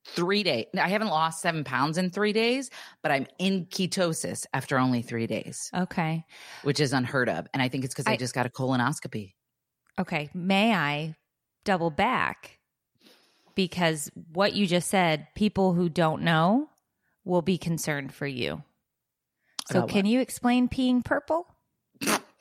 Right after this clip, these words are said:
Speaker 2: 'Cause you
Speaker 1: I
Speaker 2: went
Speaker 1: forgot.
Speaker 2: over that real quick and people are gonna be like, "Oh my God, Tiffany, a new symptom."
Speaker 1: I'm reading
Speaker 2: Explain.
Speaker 1: the comments and you are correct.
Speaker 2: I, I am.
Speaker 1: Uh, my pee is <laughs> this.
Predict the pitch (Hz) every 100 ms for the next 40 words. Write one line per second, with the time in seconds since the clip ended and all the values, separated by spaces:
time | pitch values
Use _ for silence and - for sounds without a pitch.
0 | _ _ _ _ - _ 208 175 165 -
1 | - _ _ - 165 _ _ 175 202 285
2 | 302 262 330 - 233 180 165 - 190 233
3 | 262 320 285 226 - 214 226 247 262 233
4 | 240 220 220 - 370 427 277 233 302 339
5 | 262 370 349 277 208 196 214 349 466 -
6 | 370 403 277 - 160 147 - - _ _
7 | _ 147 143 156 156 170 156 170 190 202
8 | - _ _ - 196 226 240 170 170 165
9 | 170 165 160 123 - _ - - - 196
10 | - 180 156 143 123 110 - 127 - _
11 | _ _ _ _ _ _ _ _ _ _
12 | - 165 - 202 202 165 226 - 220 175
13 | 226 - 247 - - - 339 349 - -
14 | - - 226